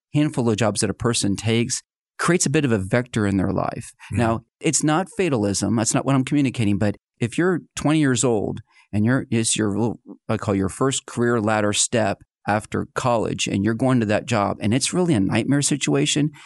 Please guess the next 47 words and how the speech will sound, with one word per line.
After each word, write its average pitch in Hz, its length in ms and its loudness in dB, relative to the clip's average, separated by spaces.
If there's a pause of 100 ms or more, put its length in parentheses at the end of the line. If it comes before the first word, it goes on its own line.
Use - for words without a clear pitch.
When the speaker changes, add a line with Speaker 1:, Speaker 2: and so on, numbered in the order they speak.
(240)
Speaker 1:
it 160 100 2
can 202 220 2
linger 233 260 2
for 139 240 -2
a 107 80 2
Speaker 2:
<laughs> 98 60 -2
Speaker 1:
while. 87 220 2
Speaker 2:
It - 60 -6
can. 110 340 -2
Speaker 1:
It 135 100 0
can 170 140 2
Speaker 2:
It 165 40 2
can. - 0 -
Speaker 1:
linger 175 360 2
Speaker 2:
It - 60 -4
can. - 60 -20 (160)
Speaker 1:
because, 135 380 2
you 147 160 2
know, 131 300 2 (180)
you 135 160 0
can 139 120 0
get 135 220 -2
just 131 220 0
in 120 80 2
a 107 40 -2
tough 127 220 0
spot 107 480 0 (200)
Speaker 2:
Yeah. 95 120 0
Speaker 1:
where 131 140 2
if 120 160 -2
you 160 80 0
get 160 160 0
in 123 100 2
a 107 80 2
really 123 460 2
good 107 180 0
space, 101 560 0 (240)
wow, 117 480 0
I 135 60 0
mean, 120 240 2
you 147 140 0
can 151 120 -2
just 131 180 0
find 139 120 0
yourself 113 360 0
zooming 143 380 0
along. 120 600 0